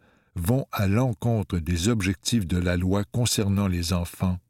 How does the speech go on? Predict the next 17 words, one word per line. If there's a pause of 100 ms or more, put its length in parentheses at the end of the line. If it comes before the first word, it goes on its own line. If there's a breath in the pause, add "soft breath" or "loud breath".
(100)
les
jeunes
et
les
familles
des
Premières
Nations,
des
Inuits (100)
et
des
Métis. (1300 soft breath)
La
juge
Warolin (220)
ordonne